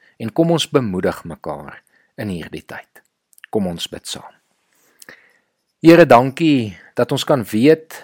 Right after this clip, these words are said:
dat U self as Vader, U oor ons ontferm, dat U elke dag in elke omstandigheid vir ons moed gee, dat U self ons bemoedig deur U Gees. En Here, dat U ons in staat stel om ook mekaar te kan bemoedig.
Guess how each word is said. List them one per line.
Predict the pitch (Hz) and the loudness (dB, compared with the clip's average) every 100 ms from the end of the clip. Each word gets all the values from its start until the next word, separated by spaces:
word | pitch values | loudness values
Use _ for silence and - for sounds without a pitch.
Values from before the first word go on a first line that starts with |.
| - | -6
dat | 107 - - | -6 -6 -4
U | 165 | -4
self | 151 - 147 175 170 - | -2 2 4 4 2 -8
as | 92 - | -10 -6
Vader, | - 113 127 147 175 - _ _ _ _ _ _ _ _ _ | 0 2 4 2 -2 -6 _ _ _ _ _ _ _ _ _
U | 196 202 | -2 4
oor | 180 156 | 4 4
ons | 156 147 170 | 0 -4 -6
ontferm, | 156 - - 87 82 78 _ _ - | -6 -8 -8 -8 -12 -20 _ _ 2
dat | 143 - | 2 0
U | 190 196 | -6 -6
elke | - 165 190 - | 0 2 2 0
dag | 151 101 90 - 117 | -6 -4 -6 -6 -10
in | 127 | -2
elke | 165 185 190 | 0 0 0
omstandigheid | 196 175 - 139 120 104 - 87 - _ _ _ _ _ | -4 -2 -4 -6 -6 -6 -8 -10 -10 _ _ _ _ _
vir | - 147 | 0 2
ons | 143 - | 0 -6
moed | 113 147 - - | -4 -4 -4 -12
gee, | - 170 | -12 -6
dat | 104 - | -4 -4
U | 196 | -4
self | - - 185 196 170 | -2 2 4 2 2
ons | 190 151 | -4 -6
bemoedig | - 143 98 123 147 131 - _ _ _ - | -4 -4 -2 0 0 0 -12 _ _ _ -6
deur | 113 113 | 0 0
U | 110 151 170 - | -2 -6 -6 -8
Gees. | 101 78 80 - - _ _ - | -10 -12 -12 -16 -16 _ _ -12
En | - 170 | -4 0
Here, | 170 185 | 2 4
dat | 151 143 165 | 4 2 0
U | 180 170 - - | -4 -4 -8 -16
ons | - 170 147 | -4 -2 0
in | 156 | -2
staat | - - 175 202 196 | -2 0 2 2 0
stel | - 117 104 | -6 -6 -4
om | 104 | -4
ook | 147 139 | -6 -6
mekaar | 143 139 147 143 143 123 | -6 0 2 2 0 -4
te | 120 | -10
kan | 113 95 87 | -8 -8 -8
bemoedig. | 85 80 69 | -10 -12 -16